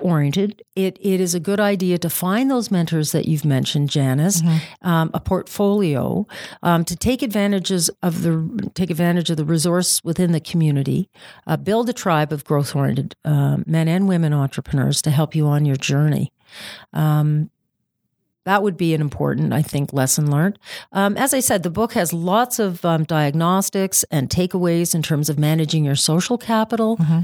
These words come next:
Speaker 1: equally important.
Speaker 2: Do you wanna
Speaker 1: to
Speaker 2: highlight a few? Do you wanna
Speaker 1: Sure.
Speaker 2: walk us through some of it? Because
Speaker 1: Yeah.
Speaker 2: it's a
Speaker 1: Well,
Speaker 2: tremendous resource. So,
Speaker 1: yeah. Well,
Speaker 2: um,
Speaker 1: let's talk about social capital.
Speaker 2: That'd be fabulous.
Speaker 1: Yeah.
Speaker 2: Yeah.
Speaker 1: So,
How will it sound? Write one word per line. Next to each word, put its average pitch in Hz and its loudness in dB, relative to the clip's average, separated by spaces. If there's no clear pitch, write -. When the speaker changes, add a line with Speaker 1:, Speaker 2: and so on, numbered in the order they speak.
Speaker 1:
equally 214 0
important. 208 0
Speaker 2:
Do 220 -4
you - 4
wanna 180 4
Speaker 1:
to 165 0
Speaker 2:
highlight 190 0
a - -2
few? 196 0
Do 180 0
you 160 2
wanna 156 4
Speaker 1:
Sure. 160 4
Speaker 2:
walk 165 0
us 180 -4
through 185 -2
some 190 0
of 190 -4
it? 202 -4
Because 143 -4
Speaker 1:
Yeah. 392 0
Speaker 2:
it's 233 2
a 214 2
Speaker 1:
Well, 254 6
Speaker 2:
tremendous 247 2
resource. 185 0
So, 165 2
Speaker 1:
yeah. 98 4
Well, 170 2
Speaker 2:
um, 170 4
Speaker 1:
let's - 2
talk 294 0
about 269 0
social 156 0
capital. - 0
Speaker 2:
That'd 226 0
be 247 -2
fabulous. 247 -2
Speaker 1:
Yeah. 208 2
Speaker 2:
Yeah. 262 2
Speaker 1:
So, - 2